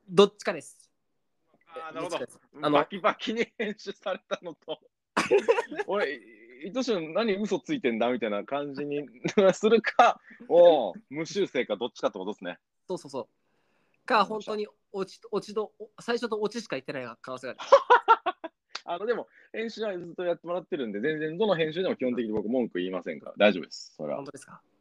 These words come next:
Speaker 2: うん。あ、ただ公式アカウントで、その、補足するだけです。もし、あれでしたら、そこを。
Speaker 1: なるほど。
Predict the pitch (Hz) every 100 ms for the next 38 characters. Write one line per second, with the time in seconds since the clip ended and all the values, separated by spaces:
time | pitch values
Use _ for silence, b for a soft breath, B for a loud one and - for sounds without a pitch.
0 | _ _ - 95 - 113 113 151 117 147
1 | 151 175 156 165 135 165 143 - _ _
2 | 101 87 - 123 113 - 104 98 90 -
3 | 95 - - - 78 73 - - - -
4 | - 135 131 123